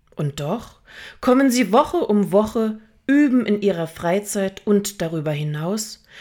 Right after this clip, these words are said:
für das Singen und Musizieren in unseren Gemeinden. Was wären wir als Gesellschaft ohne das Einbringen vieler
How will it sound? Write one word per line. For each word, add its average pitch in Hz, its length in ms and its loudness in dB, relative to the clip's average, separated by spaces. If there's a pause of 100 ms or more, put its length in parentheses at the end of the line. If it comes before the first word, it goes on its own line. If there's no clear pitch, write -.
(200)
für 226 100 2
das 220 240 2
Singen 302 460 -2
und 349 300 0
Musizieren 196 760 0
in 220 160 0
unseren 170 600 -4
Gemeinden. 147 760 -4 (1120)
Was 175 240 -2
wären 220 400 4
wir 165 160 0
als 170 200 -4
Gesellschaft 165 880 -2
ohne 277 300 4
das 180 260 -2
Einbringen 202 540 0
vieler 208 560 -2